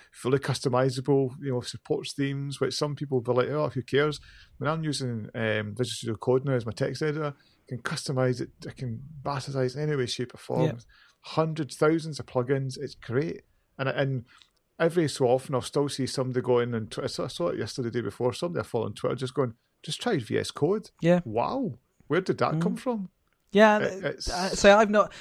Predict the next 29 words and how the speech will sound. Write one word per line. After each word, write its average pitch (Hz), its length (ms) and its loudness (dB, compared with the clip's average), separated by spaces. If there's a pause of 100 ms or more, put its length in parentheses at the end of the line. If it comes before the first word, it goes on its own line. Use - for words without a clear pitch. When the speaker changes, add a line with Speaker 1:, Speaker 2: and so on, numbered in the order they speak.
(120)
Speaker 2:
I 165 80 4
mean, 240 120 4
to 196 220 -4
be 285 120 4
honest, 180 440 6
they, 190 240 4 (420)
Microsoft 196 400 2
have 160 120 2
never 175 240 4
been 151 220 2
bad 147 280 6
at 143 140 0
the, 131 340 2
obviously, 127 240 -4
code. 131 340 4
They, 156 140 4
they, 190 140 0 (180)
they 180 120 8
were 156 120 6
one 147 200 2
of 147 60 2
the 147 80 2
big 143 280 -2
pioneers 147 500 6
of, 127 140 -2 (180)
you 135 100 -10
know, 117 140 -6 (240)
um, 113 500 -8 (1080)
i-, 127 100 -8